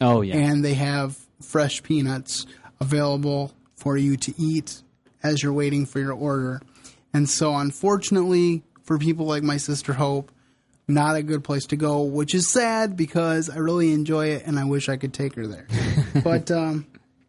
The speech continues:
Speaker 2: and then just a couple things to wrap up this suggestion podcast. One is Whitecaps, which, by the
Speaker 1: Oh,
Speaker 2: way,
Speaker 1: yes.
Speaker 2: I don't know if you realize this,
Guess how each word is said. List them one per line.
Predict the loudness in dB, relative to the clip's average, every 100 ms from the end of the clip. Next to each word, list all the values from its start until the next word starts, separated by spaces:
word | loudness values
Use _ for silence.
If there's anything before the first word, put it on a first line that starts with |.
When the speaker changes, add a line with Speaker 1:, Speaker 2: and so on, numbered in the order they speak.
| _ -18 -18 _ _ _ _ _ _ _ _ _ _ -20 _ _ -20 -20 _ _ _ _ -12 -12 -2
Speaker 2:
and | 2 4
then | 4
just | 4 0 -2
a | -2
couple | -2 0 0 -2 -4 -14 _
things | 2 2 0 -4
to | -2
wrap | 0 2 0
up | -4 -6 -12
this | -8 -6 -2
suggestion | -4 0 -2 0 -2 -2
podcast. | 0 -2 -2 -4 -4 -4 -6 -2
One | 0 2
is | 0 0 -6
Whitecaps, | -10 -2 0 0 -2 -2 -2 -2 0
which, | 0 2
by | 0 2
the | 2 2
Speaker 1:
Oh, | 2 0 -4
Speaker 2:
way, | -10
Speaker 1:
yes. | -18 -18 _ -2
Speaker 2:
I | 2
don't | 2
know | 2
if | 0
you | 0
realize | 2 0 -4
this, | -6 -6 -8